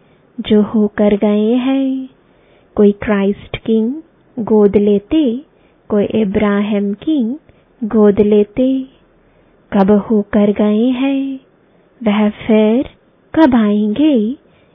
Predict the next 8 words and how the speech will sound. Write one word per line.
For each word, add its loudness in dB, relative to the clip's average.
यह -2
सिर्फ -2
तुम 2
बच्चे 0
जानते -2
हो। -4
अभी 2
तुम -2